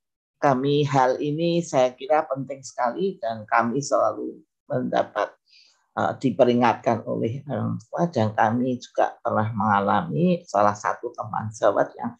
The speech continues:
dijebak oleh suami dari pasien itu. Begitu.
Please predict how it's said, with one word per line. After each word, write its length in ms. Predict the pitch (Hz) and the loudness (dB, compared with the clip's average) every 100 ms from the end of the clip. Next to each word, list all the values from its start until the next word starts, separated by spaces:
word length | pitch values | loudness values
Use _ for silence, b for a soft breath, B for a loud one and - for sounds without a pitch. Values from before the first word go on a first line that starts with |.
| _ - | _ 0
dijebak 640 | 143 - 170 - 160 - _ _ _ _ _ _ | 2 6 4 6 2 2 _ _ _ _ _ _
oleh 320 | 139 127 127 117 | 2 6 4 2
suami 560 | - 117 113 120 123 | 0 2 2 -2 -6
dari 400 | 113 123 104 110 | -6 -4 0 -2
pasien 560 | - 107 110 107 101 - | 0 -4 -2 -4 -4 -6
itu. 320 | - _ _ _ _ _ _ _ _ _ | -16 _ _ _ _ _ _ _ _ _
Begitu. 480 | 120 135 131 139 | 4 4 8 6